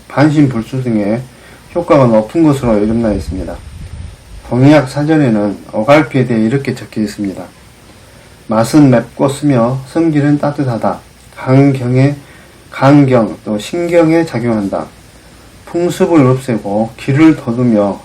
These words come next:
정수를 불러준다. 에, 또한 힘줄과 뼈를 튼튼하게 한다. 양리 실험에서 중추신경계 흥분작용, 방사선 피해막이 작용,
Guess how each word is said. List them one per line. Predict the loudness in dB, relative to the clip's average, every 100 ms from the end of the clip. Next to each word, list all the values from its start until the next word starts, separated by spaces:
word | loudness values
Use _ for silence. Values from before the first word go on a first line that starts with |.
| -12
정수를 | -4 -4 -2 2 2 2
불러준다. | -2 -4 -2 -4 -4 -6 -10 -20 -20 -20 -20 -20 -20 -20 -20 -20 -20 -20 -10
에, | -6 -2 -2 -2 -4 -6 -2
또한 | 4 4 4
힘줄과 | 2 -2 0 0 2 2 2 -4 0
뼈를 | 2 4 0 -2
튼튼하게 | -8 -2 2 2 0
한다. | -2 -6 -8 -14 -20 -10
양리 | -2 4 4
실험에서 | 4 2 2 2 2 -2 -4 -4
중추신경계 | -4 -2 -2 -2 -2 0 2 2 2
흥분작용, | 2 2 2 2 2 0 -4 -10
방사선 | -8 0 4 4 4 2 0 -2 -4
피해막이 | -8 -4 0 2 2 0
작용, | -2 -4 -6 -8